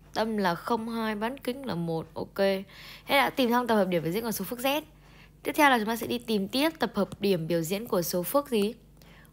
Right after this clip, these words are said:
Omega. Thế thì em phải lấy mô đun thôi. Mô đun của số phức, sao chị cứ đọc cái này omega? <laughs> Ngộ lý. Số phức V kép. Số phức V kép thì là lấy mô đun của I Z.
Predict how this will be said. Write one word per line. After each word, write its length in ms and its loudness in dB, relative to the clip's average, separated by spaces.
Omega. 560 2
Thế 100 -6
thì 100 -2
em 120 -2
phải 100 2
lấy 140 4
mô 160 2
đun 200 2
thôi. 220 2
Mô 140 4
đun 200 6
của 260 6
số 220 2
phức, 240 2
sao 140 -4
chị 200 -6
cứ 80 -8
đọc 180 0
cái 80 -12
này 100 -6
omega? 560 -6
<laughs> 460 -12
Ngộ 280 4
lý. 340 6
Số 260 4
phức 140 4
V 100 6
kép. 220 4
Số 200 6
phức 160 2
V 40 6
kép 220 0
thì 100 2
là 180 6
lấy 300 4
mô 180 2
đun 260 2
của 340 2
I 160 -2
Z. 240 2